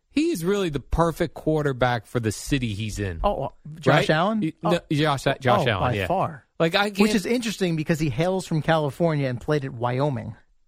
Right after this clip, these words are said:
Speaker 1: Yeah, he seems like such a Buffalo.
Speaker 2: He has embraced it. Yes.
Speaker 1: Yeah.
Speaker 2: Yeah. He is the heartbeat of that, well,
Speaker 1: Of America.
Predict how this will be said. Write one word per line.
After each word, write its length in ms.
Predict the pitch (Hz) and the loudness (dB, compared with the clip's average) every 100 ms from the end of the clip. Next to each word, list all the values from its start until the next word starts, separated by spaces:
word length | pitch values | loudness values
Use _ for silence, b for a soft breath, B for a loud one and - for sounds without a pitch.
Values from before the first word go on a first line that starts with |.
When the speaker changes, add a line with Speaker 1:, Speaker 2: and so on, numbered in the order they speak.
| _ | _
Speaker 1:
Yeah, 300 | 233 240 202 160 | -2 0 2 2
he 140 | 170 | 0
seems 440 | - - 240 202 | -4 -4 -4 0
like 200 | 180 143 | 0 0
such 280 | - 202 180 | 0 0 2
a 80 | 165 | 0
Buffalo. 760 | 113 - 165 165 - 147 131 123 | -2 -2 0 2 0 2 2 2
Speaker 2:
He 60 | |
has 200 | 143 107 | 0 0
embraced 520 | 131 123 135 139 - | -2 -2 -2 -2 -4
it. 120 | - - | -12 -6
Yes. 220 | 113 113 | -2 0
Speaker 1:
Yeah. 340 | - 180 135 113 131 | -2 -4 -6 -8 -4
Speaker 2:
Yeah. 200 | 151 165 _ _ _ _ _ _ _ _ _ | -4 -6 _ _ _ _ _ _ _ _ _
He 160 | 160 165 | -2 0
is 160 | 139 | 0
the 100 | 151 | -2
heartbeat 480 | 131 160 156 175 160 | 2 0 0 -2 -2
of 100 | 147 | 0
that, 140 | 151 147 | -2 0
well, 340 | 131 120 - _ _ _ - | -2 -4 -8 _ _ _ -8
Speaker 1:
Of 140 | 113 104 | -4 -2
America. 560 | 101 98 85 - 80 | 0 -2 -4 -8 -16